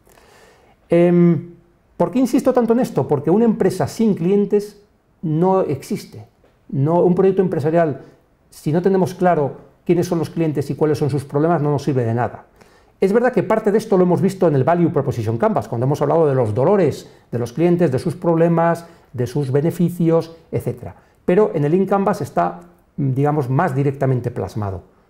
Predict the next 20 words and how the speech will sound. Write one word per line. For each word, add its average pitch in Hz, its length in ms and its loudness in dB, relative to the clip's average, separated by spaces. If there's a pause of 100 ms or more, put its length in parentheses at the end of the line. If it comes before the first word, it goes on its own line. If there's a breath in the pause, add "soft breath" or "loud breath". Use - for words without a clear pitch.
(200 soft breath)
eh, 113 340 -8
esto 107 260 -8
que - 80 -6
hablamos 110 320 -4
anteriormente. - 600 -12 (840 soft breath)
¿Cómo 233 220 2
recomiendo 233 500 0
que 160 560 0
cumplimentéis 147 880 0 (240)
esta 131 260 -4
herramienta? - 580 -8
Bueno, 127 220 -2
pues 123 120 -6
cuando 135 220 -2
defináis 165 420 0
los 196 140 -2
clientes, 156 420 -2
lo 147 100 0
ideal 143 240 0
sería 165 420 -4